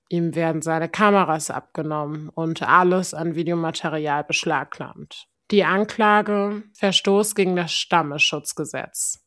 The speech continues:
Ihm drohen bis zu fünf Jahre Haft für Infektions- und Ausbeutungsrisiko. Am vierundzwanzigsten April zwanzig fünfundzwanzig genehmigt der Sessions Court Port Blair eine Kaution, die auch bezahlt wird.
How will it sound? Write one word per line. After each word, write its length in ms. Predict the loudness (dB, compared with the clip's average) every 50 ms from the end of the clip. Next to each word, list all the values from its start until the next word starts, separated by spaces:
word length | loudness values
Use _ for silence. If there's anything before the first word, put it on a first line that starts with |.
| _ _
Ihm 340 | 0 2 2 4 2 2 2
drohen 280 | 2 2 4 4 4 4
bis 160 | 2 2 0
zu 80 | 0 0
fünf 300 | 2 2 2 4 4 4
Jahre 300 | 4 4 4 2 2 2
Haft 320 | 2 2 0 -4 -12 -4
für 300 | 0 2 2 2 2 2 0
Infektions- 1000 | 0 0 0 0 -2 -2 -2 -2 -2 2 4 6 6 6 4 4 2 0 -2
und 500 | -4 0 2 2 4 2 2 -2 -2 2
Ausbeutungsrisiko. 1700 | 4 6 6 6 4 0 -2 -2 -4 -4 -4 -6 -8 -10 -8 -6 -6 -4 -2 -2 -4 -4 -6 -8 -12 -14 -12 -10 -8 -6 -6 -8 -10 -12 -16 _ _ _ _
Am 140 | 0 0 2
vierundzwanzigsten 840 | 0 0 2 2 2 2 2 2 2 2 2 0 -2 -2 0 0
April 440 | 0 -2 -2 -2 0 2 2 2 2
zwanzig 400 | 0 0 0 0 0 -2 -4 -4
fünfundzwanzig 880 | -2 0 0 0 0 0 0 0 0 0 0 0 0 0 0 -2 -2 -2
genehmigt 640 | 0 2 2 2 2 2 2 2 2 0 -2 -2 0
der 240 | 4 4 4 4
Sessions 680 | 2 0 0 2 2 2 4 2 2 0 -2 -2 -6 -4
Court 360 | -2 0 2 2 2 0 -4
Port 380 | -4 -2 0 0 0 -2 -4 _
Blair 560 | 0 0 2 2 2 0 0 0 0 -2 -4 -4
eine 220 | -4 -2 -2 -2
Kaution, 800 | -2 0 -2 -2 0 -2 -2 0 0 2 0 0 -2 -6 -10 -8 -6
die 220 | -2 0 0 2
auch 220 | 2 2 0 0
bezahlt 580 | -2 -6 -6 -4 -2 0 0 0 0 -2 -6 -12
wird. 400 | -16 -16 -16 -16 -16 -18 -18